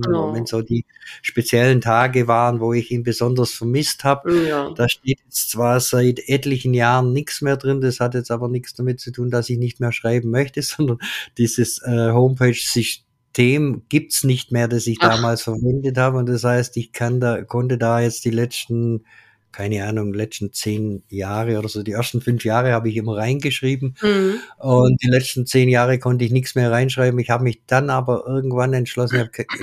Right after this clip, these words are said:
Speaker 1: gesagt, nee, ich könnte jetzt zwar die ganze Homepage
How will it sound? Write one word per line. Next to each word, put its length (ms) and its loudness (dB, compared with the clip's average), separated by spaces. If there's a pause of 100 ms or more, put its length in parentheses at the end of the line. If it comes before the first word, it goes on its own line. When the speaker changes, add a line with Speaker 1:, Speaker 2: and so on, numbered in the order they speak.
(160)
Speaker 1:
gesagt, 440 -2
nee, 360 0 (100)
ich 220 -10
könnte 320 0
jetzt 240 0
zwar 240 0
die 140 -4
ganze 340 0
Homepage 480 0